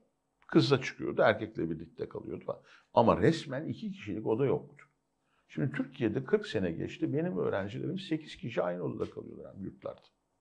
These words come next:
Tamam. Ya askerde olur bu. Tamam. Ama üniversite öğrencisi, ya değil sekiz kişi, iki kişi aynı odada kalamaz. Kalmamalı yani.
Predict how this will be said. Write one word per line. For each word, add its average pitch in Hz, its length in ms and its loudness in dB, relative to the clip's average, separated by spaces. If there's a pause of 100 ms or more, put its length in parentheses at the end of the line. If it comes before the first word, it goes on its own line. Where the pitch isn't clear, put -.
(160)
Tamam. 208 220 -8 (560)
Ya 156 140 4
askerde 151 600 4
olur 233 200 0 (120)
bu. - 60 -14 (380)
Tamam. - 160 -14 (520)
Ama 147 280 4 (120)
üniversite 208 480 4
öğrencisi, 87 600 0 (520)
ya 117 280 6
değil 135 200 6
sekiz 120 400 -2
kişi, 113 220 -14
iki 127 280 -2
kişi - 220 -2
aynı 131 200 2
odada 117 240 -4
kalamaz. - 460 -8 (140)
Kalmamalı 151 520 8
yani. - 220 -10